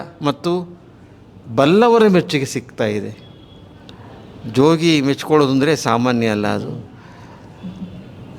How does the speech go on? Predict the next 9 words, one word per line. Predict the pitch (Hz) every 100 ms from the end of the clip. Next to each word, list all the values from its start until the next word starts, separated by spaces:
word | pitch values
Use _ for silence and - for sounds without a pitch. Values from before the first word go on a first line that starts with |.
| - - - -
ಶೇಷಾದ್ರಿಯವರಂತೂ | 160 180 196 180 175 165 160 156 147 180 135 123 120 - -
ಸಣ್ಣ | 135 156
ಪುಟ್ಟದಕ್ಕೆಲ್ಲ | 165 139 139 117 123 117
ಮೆಚ್ಚು. | 113 107 139
ಅವ್ರು | 135
ಹಾಡನ್ನು | 123 143 185 202 180
ಬಳಸಲ್ಲ | 147 156 165 220 214
ಅಂದ್ | 180
ನೋಡಿ, | 147 123 107